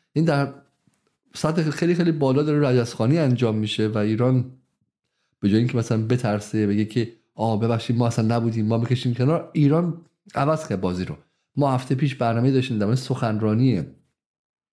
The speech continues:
رهبران مقاومت و به ویژه سخنرانی معروف آقای خامنه‌ای در، اه، خب، اونم دوشنبه هفته پیش بود و الان بازی عوض شده.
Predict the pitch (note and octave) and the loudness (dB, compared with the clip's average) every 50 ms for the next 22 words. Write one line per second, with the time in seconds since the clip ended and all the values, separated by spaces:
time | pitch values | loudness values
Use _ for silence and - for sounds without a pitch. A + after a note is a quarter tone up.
0 | _ _ A2+ A2 A2 A2 G#2 - G2+ G2 G2+ A#2+ D3 E3 D3+ C#3 B2 A#2+ A#2+ A2+ | _ _ 0 0 0 0 -2 -2 -2 0 0 2 2 2 2 2 2 0 0 0
1 | A#2 A2+ A2+ G#2+ G#2+ G#2 - G#2+ G#2 A2+ A#2 A2+ A#2+ A#2+ - - A#2+ - G#2 G2 | 0 -2 0 -2 -2 -2 -4 -2 -2 0 -2 0 -2 -2 -2 -2 -2 -2 0 0
2 | G#2 A2 A#2 A2 F#2+ F#2+ G#2+ - A2 G2+ G#2+ A2 - - G2 G2 F#2+ F#2+ G#2 A2+ | 0 0 0 0 -2 -2 -2 -2 -2 -2 -2 -2 -2 -2 0 0 0 0 2 2
3 | B2+ D#3 E3 E3 - - _ _ _ _ _ _ _ _ - A2 G#2 G2+ G2 G2 | 2 2 2 -2 -4 -14 _ _ _ _ _ _ _ _ -4 -2 -2 -2 -4 -6
4 | - - - _ _ _ _ E3 G#2 G2+ F#2 F2+ E2+ E2+ E2 E2 F2 F2 G#2 - | -12 -18 -20 _ _ _ _ -8 -6 -4 -4 -4 -4 -4 -4 -6 -6 -8 -10 -14
5 | - - E2+ F2+ F#2+ G2+ G2+ - - - _ _ _ - - G2 - - F2+ F2+ | -10 -6 -4 -4 -2 -4 -4 -6 -10 -18 _ _ _ -6 -6 -4 -4 -2 -2 0
6 | G#2 C3 A#2 G#2 - - F#2+ - - F#2+ - - _ F#2 F2+ F2+ F2+ - _ _ | 0 0 0 -2 -2 -4 -6 -6 -6 -10 -12 -10 _ -4 -4 -4 -4 -10 _ _
7 | _ _ _ _ _ _ _ A2+ A2 A#2+ - - - - - _ C#3+ C#3+ C3+ C3 | _ _ _ _ _ _ _ -4 -2 -2 -4 -4 -10 -16 -8 _ -2 -2 0 -2
8 | B2+ C3 C#3+ D#3 E3+ F3+ F#3 F3+ F#3 F#3 - _ _ - C3+ B2+ A#2+ C#3 C3+ A#2 | -2 0 0 0 0 0 -2 -4 -6 -10 -14 _ _ 0 0 2 2 2 2 2
9 | G#2+ G#2+ G#2 - - F2+ F2+ E2+ F2+ - | 2 0 -2 -6 -10 -10 -10 -12 -14 -18